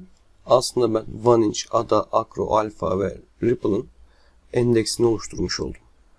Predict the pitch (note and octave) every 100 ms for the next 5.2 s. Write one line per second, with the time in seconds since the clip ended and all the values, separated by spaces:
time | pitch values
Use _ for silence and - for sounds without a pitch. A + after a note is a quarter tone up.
0 | _ _ - B2+ B2+ B2 B2+ - - F#2
1 | - B2 - _ _ - - A#2 A2+ G#2+
2 | - - - G2+ - C2+ - G1+ - -
3 | - - _ _ - - A#2+ G#2+ - -
4 | - F#2+ - F2 - E2 F#2+ F2+ E2 A2+
5 | G2